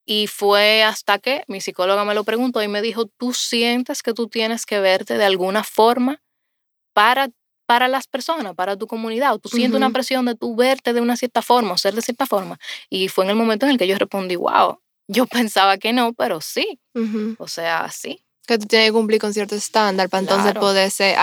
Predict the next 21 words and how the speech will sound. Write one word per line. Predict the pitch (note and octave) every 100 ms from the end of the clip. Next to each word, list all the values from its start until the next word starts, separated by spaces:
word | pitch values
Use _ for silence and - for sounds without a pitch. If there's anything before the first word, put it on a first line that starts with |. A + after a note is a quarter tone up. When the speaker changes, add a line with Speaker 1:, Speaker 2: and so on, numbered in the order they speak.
| F#3
Speaker 2:
Island | F#3 G3
Meets | F#3+ G3 -
Chief. | G#3 G3
Speaker 1:
Claro, | D#3 E3 A3+ G#3 D#3+
y, | F3 D#3+ _ - _
y | G3 G3+
es | G#3+
tan | A#3+ B3+
difícil | C4 - F4 - F#3+
porque | F3+ E3 F3+
toda | E3 G3 A3
la | A3
persona | A3+ - A#3+ A3+
alrededor | A3 G#3+ G#3+ G#3+ A3 A3+ G3+
y | F3+
la | F#3
mayoría | F3 F3 E3+ F#3 G#3
de |
influencers, | A3 A3 G#3+ A3+ G#3 F3+ E3+ _ _ - _ _
eh, | G3 G#3 G3+ G3 G3 G#3+ A#3+ _
wow, | - A3+ B3 G#3+ F#3+